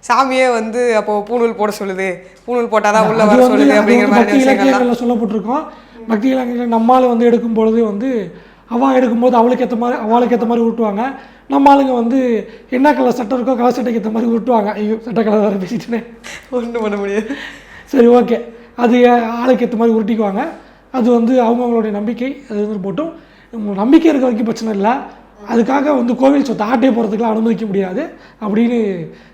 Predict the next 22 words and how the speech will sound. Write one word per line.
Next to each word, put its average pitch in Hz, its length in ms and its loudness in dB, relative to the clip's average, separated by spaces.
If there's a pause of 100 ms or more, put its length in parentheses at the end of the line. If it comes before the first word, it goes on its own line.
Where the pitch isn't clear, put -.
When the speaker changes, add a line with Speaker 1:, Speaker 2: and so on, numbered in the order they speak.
(140)
Speaker 2:
ஜட்ஜுகள் 220 420 0
சொல்லியிருக்காங்க. 196 440 -4 (300)
என்ன 247 140 -2
நடக்குது? 226 340 2
Speaker 1:
கோயிலே 330 420 4 (120)
வந்து 311 240 4
அவங்களுக்கு 277 380 2
தான் 277 200 -2
பேசும்போது, 254 520 -2 (220)
அப்போ 233 140 -4 (100)
கோயில் 269 260 2
சொத்து 269 200 0 (100)
அவங்களுக்கு 240 360 0
தானே 226 200 0
அப்படின்னு 233 360 -4
அவள் 208 280 -4
சண்டைக்கு 220 300 -8
வர 208 100 -8 (100)
போறாங்க. 185 260 -10 (260)
Speaker 2:
சிவன் 262 320 2
சொத்து 320 280 -2 (180)
குலநாசம் 247 560 2